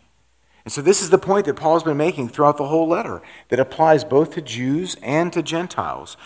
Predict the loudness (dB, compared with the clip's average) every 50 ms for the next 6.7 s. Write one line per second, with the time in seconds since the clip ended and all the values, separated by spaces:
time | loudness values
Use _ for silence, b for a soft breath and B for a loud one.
0 | B B B B 4 6 6 6 6 4 0 -2 -2 -2 2 4 4 4 4 2
1 | 0 -2 0 2 2 2 2 0 -4 -4 2 4 4 4 4 2 0 0 0 -2
2 | -2 -2 -2 -2 -4 B B B B -6 -4 -4 -2 -2 0 0 2 4 2 2
3 | 0 0 -2 0 0 0 0 -2 -4 B B B B 0 2 2 2 4 4 4
4 | 4 4 2 0 -2 -4 -8 -10 -12 -16 -20 _ _ _ _ _ _ _ _ _
5 | _ _ _ _ _ _ -12 -10 -4 -4 -2 -2 -2 -2 -2 -4 -4 0 2 4
6 | 4 4 4 2 0 -2 2 4 6 6 6 4 -2